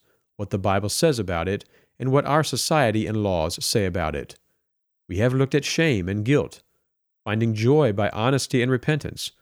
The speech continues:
forgiveness and bold love, and discussed Isaiah fifty-three, which portrays Christ bearing the sins which have been committed against us,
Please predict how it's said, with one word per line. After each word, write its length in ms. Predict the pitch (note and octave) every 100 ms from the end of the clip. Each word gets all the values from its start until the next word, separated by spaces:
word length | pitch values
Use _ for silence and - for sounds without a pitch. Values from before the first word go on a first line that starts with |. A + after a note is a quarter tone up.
| _ _ _ -
forgiveness 640 | A2+ G2+ G2+ C3 C#3+ -
and 300 | - G2+ F2+
bold 300 | G#2+ A2+ C3
love, 520 | B2+ C3+ C#3+ C#2 - _ _ _ _ _ -
and 120 | D3
discussed 460 | D#3+ - - C3 -
Isaiah 380 | A2 A2 B2 G#2+
fifty-three, 840 | - C3+ G#2 - G#3 E3 F#2+ G2 - _
which 180 | - A#2
portrays 440 | D3 B2 C#3+ B2+
Christ 600 | - - F3+ C#3 - G2+
bearing 300 | G2+ C#3 E3
the 80 | E3+
sins 520 | D3 - D3 G#2 G2+
which 140 | - -
have 200 | A#2 A2
been 120 | A2+
committed 360 | - G2 G2 A2
against 340 | A#2+ C3+ -
us, 300 | D#2+ - -